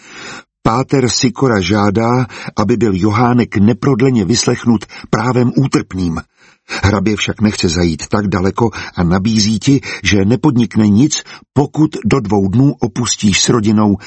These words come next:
jeho panství.“ „Pokud odejdu, bude mne Sikora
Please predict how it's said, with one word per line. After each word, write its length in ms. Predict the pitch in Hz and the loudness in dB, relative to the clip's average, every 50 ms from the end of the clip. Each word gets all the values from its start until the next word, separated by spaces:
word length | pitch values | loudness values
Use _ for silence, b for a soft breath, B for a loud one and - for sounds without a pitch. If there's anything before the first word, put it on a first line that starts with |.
| B B B B | B B B B
jeho 260 | 107 107 95 101 98 | 0 2 2 0 -2
panství.“ 640 | - 113 98 95 82 - - - 82 82 76 69 67 - _ _ B B B B B B B B B B B B B _ _ _ _ _ _ _ _ _ _ | -2 -2 -4 -4 -4 -6 -8 -8 -8 -8 -8 -10 -12 -16 _ _ B B B B B B B B B B B B B _ _ _ _ _ _ _ _ _ _
„Pokud 340 | - 131 120 - - 113 98 - | -2 -2 0 0 0 -2 -2 0
odejdu, 560 | - 139 127 120 127 131 127 117 127 127 110 | 0 0 2 2 2 2 2 2 2 0 0
bude 280 | 87 107 113 117 120 | 2 0 0 2 2
mne 260 | 117 117 110 107 101 92 | 2 2 2 2 2 2
Sikora 760 | - - - 123 107 - - 131 110 98 98 87 80 82 | 0 0 0 -2 -2 -2 0 0 0 0 0 -2 -4 -8